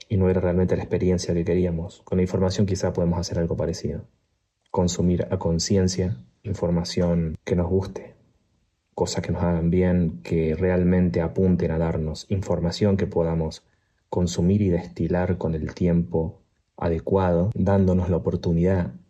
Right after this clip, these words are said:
de realmente comprender, escuchar, reflexionar las cosas que nos pasan. Y también, ¿por qué no crear comunidades y crear conexiones con otras personas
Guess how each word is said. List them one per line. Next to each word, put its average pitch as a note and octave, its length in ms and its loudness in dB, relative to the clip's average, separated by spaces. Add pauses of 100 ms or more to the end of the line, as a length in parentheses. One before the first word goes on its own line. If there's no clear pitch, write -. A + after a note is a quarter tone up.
(220)
de - 120 -14
realmente E2+ 720 0
comprender, E2+ 1000 0 (300)
escuchar, E2+ 880 -4 (840)
reflexionar E2 720 0
las D#2 140 -6
cosas E2+ 480 -6
que - 80 -12
nos E2 140 -6
pasan. D#2+ 560 -6
Y G#2 120 -2
también, G2+ 400 2
¿por A#2 160 -2
qué F#2+ 120 0
no F#2 180 2
crear F2+ 400 0
comunidades F2+ 640 2
y F2+ 60 -2
crear F2 280 0
conexiones F#2+ 540 0
con F2 120 -4
otras E2+ 240 -4
personas F2 680 -2